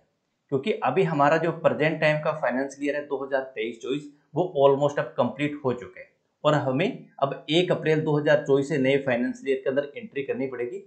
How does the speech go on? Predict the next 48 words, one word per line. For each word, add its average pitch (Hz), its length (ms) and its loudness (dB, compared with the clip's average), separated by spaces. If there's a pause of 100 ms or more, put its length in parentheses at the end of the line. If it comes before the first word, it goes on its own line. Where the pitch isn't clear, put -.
(260)
जो 139 160 6
हमारा 135 220 6
फाइनेंशियल 131 500 0
ईयर 131 80 2
हो 113 140 0
जाएगा 185 240 0
दो 135 180 0
हज़ार 165 300 -4 (260)
चौबीस 143 280 4
पच्चीस - 320 -16
का। - 100 -20 (680)
तो - 220 -4
ऐसे 170 300 4
के 196 80 2
अंदर 185 160 2
हमने 165 240 2
जो 175 160 2
दो 151 400 0
हज़ार 165 220 4 (120)
तेईस 185 320 2
चौबीस 139 240 2
के 147 60 -4
अंदर 135 240 2
Tally 131 240 2
सॉफ्टवेयर 131 460 0
के 131 140 -4
अंदर 127 160 0
हमने 131 200 -4 (400)
लेजर 127 300 2
क्रिएट 131 380 2
करे 123 140 0
हैं, 127 240 0
स्टॉक - 420 -4
आइटम 123 280 0
क्रिएट 135 340 0
करी 127 200 0
है, 135 120 4
उनके 127 280 -2
ग्रुप 139 280 -2
क्रिएट 135 320 0
करे 123 160 -2
हैं, 127 220 -4
उनकी 123 260 -12
यूनिट 127 400 -6
हमने 135 200 -4
क्रिएट 127 300 -2
करी 127 200 -6
है, 123 120 -2